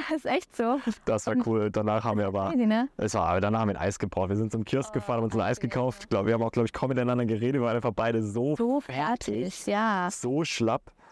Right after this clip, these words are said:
Speaker 2: und haben gedacht,
Speaker 1: Voll.
Speaker 2: "Komm, äh, jetzt erstmal einen Campingplatz, zwei Nächte einfach nur irgendwo runterkommen."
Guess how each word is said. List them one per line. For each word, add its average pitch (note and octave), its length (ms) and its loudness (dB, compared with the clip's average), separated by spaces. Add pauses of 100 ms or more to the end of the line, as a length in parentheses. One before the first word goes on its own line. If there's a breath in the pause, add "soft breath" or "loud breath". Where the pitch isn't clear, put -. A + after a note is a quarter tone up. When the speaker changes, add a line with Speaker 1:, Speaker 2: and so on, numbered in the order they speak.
(140 soft breath)
Speaker 2:
und A#2 320 0
haben A2+ 200 2
gedacht, D3+ 280 2
Speaker 1:
Voll. G3 100 0
Speaker 2:
"Komm, A2+ 320 0
äh, G#2 160 0
jetzt - 220 -4
erstmal G#2+ 300 0
einen G#2+ 100 -2
Campingplatz, A2+ 640 -2
zwei G#2 220 0
Nächte G#2 320 0
einfach G2 360 -2
nur G2+ 260 0
irgendwo G2 500 0
runterkommen." G2+ 720 -2